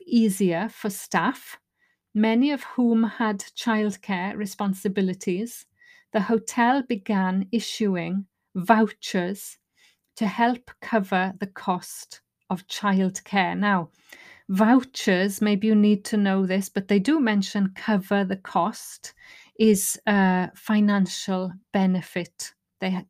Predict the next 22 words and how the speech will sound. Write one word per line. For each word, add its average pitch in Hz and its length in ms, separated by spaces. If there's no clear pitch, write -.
they 185 120
give 185 180
you 180 100
money, 196 300
basically, 175 540
to 220 140
pay 196 260
for 190 180
childcare. 226 720
So - 160
the 220 160
answer 190 420
is 185 280
B. 170 380
It's 185 160
certainly 190 580
not 175 380
a 170 100
career 190 420
opportunity. 165 880
Finally 202 960
is 190 480